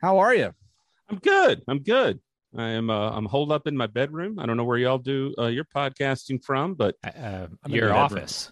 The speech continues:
Speaker 2: Yeah,
Speaker 3: I'm
Speaker 2: yeah.
Speaker 3: in your
Speaker 2: <laughs> Well,
Speaker 3: office.
Speaker 2: I would
Speaker 3: <laughs>
Speaker 2: love for it to be, uh, our office, but my wife,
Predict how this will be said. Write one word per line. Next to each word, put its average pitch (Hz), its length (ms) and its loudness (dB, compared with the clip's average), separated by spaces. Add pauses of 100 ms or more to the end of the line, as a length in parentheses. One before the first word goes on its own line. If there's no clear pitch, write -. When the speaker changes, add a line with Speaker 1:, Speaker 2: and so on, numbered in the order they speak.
(300)
Speaker 2:
Yeah, 135 300 4
Speaker 3:
I'm 113 60 0
Speaker 2:
yeah. - 200 4
Speaker 3:
in 117 60 0
your 107 100 0
Speaker 2:
<laughs> 135 200 4
Well, 156 180 4
Speaker 3:
office. - 220 -6 (420)
Speaker 2:
I 156 120 0
would 180 180 2
Speaker 3:
<laughs> - 0 -
Speaker 2:
love 165 640 2
for 139 180 -4
it 123 160 -6
to 147 80 -4
be, 123 420 -4
uh, 104 340 0
our 107 200 -2
office, 101 460 -4
but 113 140 -4
my 117 120 -4
wife, 110 340 -2